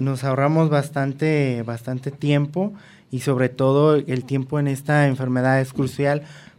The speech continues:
pues, para salvarle la vida al paciente. Es una enfermedad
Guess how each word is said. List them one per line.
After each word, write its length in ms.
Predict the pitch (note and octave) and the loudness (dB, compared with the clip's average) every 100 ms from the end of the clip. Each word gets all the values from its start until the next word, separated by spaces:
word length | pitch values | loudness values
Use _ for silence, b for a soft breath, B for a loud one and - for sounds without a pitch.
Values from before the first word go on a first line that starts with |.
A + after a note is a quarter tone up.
| _ | _
pues, 140 | B2+ | -4
para 200 | - C3 | 0 0
salvarle 400 | B2+ B2+ B2+ C#3 | 0 0 2 2
la 140 | D3+ C3 | 2 2
vida 200 | B2 B2+ | 0 0
al 120 | B2 | -2
paciente. 560 | B2 G#2+ A2 G2+ G2+ G#2+ | -6 -8 -8 -8 -8 -8
Es 100 | D3 | -2
una 140 | D3 | -2
enfermedad 640 | D3 C3 A#2+ A#2+ B2+ C#3 | -2 -4 0 4 4 2